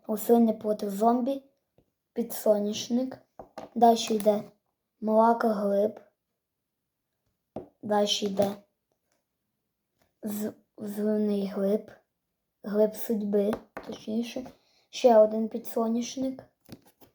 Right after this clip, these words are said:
Дальше йде магніт. Картофельна мін-, картофельна міна.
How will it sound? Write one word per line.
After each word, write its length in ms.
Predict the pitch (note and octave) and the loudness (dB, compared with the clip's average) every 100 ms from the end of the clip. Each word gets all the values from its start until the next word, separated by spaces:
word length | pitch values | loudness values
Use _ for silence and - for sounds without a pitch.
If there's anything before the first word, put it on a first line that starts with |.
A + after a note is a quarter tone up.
| _ _ _ _ _ - | _ _ _ _ _ -4
Дальше 420 | C#4 E4+ - C4+ | 0 0 -2 -2
йде 420 | D4 A#3 B3+ C4 B3+ - _ _ _ _ _ _ _ _ - | -2 2 4 4 2 -14 _ _ _ _ _ _ _ _ -4
магніт. 720 | A#3 A3+ A3 G#3 G#3 B3 D#4+ D#4+ - - - - _ _ - - - _ _ _ - | 0 2 0 0 0 -2 -4 -8 -10 -10 -10 -14 _ _ -20 -20 -20 _ _ _ -14
Картофельна 680 | - G#3+ A3+ A3 A3 G3+ G3 | -6 -2 0 0 -2 -2 -2
мін-, 480 | G3 G3+ G#3+ A3+ - _ _ _ _ | -2 0 0 0 -2 _ _ _ _
картофельна 680 | - G3+ G#3 G#3+ - G3 G3 | -12 -4 2 2 2 -6 -4
міна. 540 | G3 G3 G3+ A3+ C#4+ | -4 -4 0 2 0